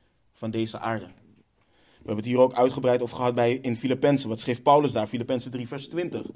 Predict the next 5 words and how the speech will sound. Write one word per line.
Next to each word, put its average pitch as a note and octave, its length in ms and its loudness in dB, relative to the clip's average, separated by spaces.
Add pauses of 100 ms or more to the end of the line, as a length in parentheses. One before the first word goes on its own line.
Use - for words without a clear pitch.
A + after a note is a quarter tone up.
(680)
Waar C3 220 2
is E3 120 0
ons B2+ 140 -4
burgerschap? A2+ 460 -8 (1040)
"Ons A#2 320 -2